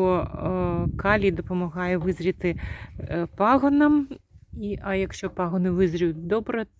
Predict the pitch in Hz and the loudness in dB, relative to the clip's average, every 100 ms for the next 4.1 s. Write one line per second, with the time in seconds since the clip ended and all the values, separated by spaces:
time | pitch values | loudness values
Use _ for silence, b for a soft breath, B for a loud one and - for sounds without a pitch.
0 | - - 175 175 175 - - 185 165 - | -12 -4 0 2 2 0 -4 -4 -4 -6
1 | 180 185 180 - - 175 - - 185 170 | -4 0 0 -2 -12 -12 -12 -4 -2 -2
2 | - 175 165 B B B 175 175 180 - | -2 -2 -2 B B B 0 0 0 -2
3 | 180 175 175 - 170 160 - 151 160 139 | -2 -2 -2 0 0 0 -2 0 2 0